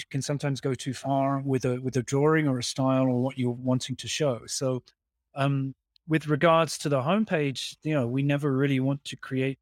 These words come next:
anxiety or, or, or fear or, and anything like that. I, I kind of like the idea of it being just a safe place, uh, and a positive place. So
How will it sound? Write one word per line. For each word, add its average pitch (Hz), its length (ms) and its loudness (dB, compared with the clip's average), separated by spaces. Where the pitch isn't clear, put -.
anxiety 135 760 0
or, 123 240 0
or, 131 220 -2
or 120 100 -10
fear 139 440 0
or, 120 300 -4
and 127 160 0
anything 175 320 0
like 123 160 -2
that. 123 180 -2
I, 185 240 0
I 185 100 2
kind 262 260 2
of 175 100 2
like 160 440 2
the 156 120 2
idea 143 540 2
of 127 220 0
it 131 240 0
being 131 480 0
just - 180 -4
a 165 60 0
safe 143 380 0
place, - 520 -2
uh, 135 260 2
and 131 100 0
a 123 40 -4
positive 131 600 -4
place. - 500 -8
So 151 440 0